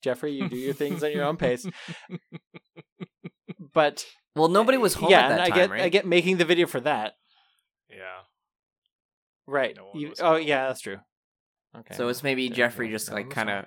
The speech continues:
Speaker 3: figuring out where, where, where can I settle in? Like, "Uh, I don't like the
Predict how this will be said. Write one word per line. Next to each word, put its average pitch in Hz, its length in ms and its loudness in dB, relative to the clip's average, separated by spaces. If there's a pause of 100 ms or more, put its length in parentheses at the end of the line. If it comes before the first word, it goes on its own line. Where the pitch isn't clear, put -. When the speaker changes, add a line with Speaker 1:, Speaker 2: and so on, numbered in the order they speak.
Speaker 3:
figuring 120 380 -2
out 110 180 -2
where, 113 300 0
where, 127 260 2
where 170 160 2
can 160 140 -2
I 127 100 2
settle 107 340 -4
in? 98 180 -16
Like, 110 300 -14 (540)
"Uh, 160 40 -12
I 151 180 -4
don't 139 160 -4
like 120 180 -4
the 113 360 0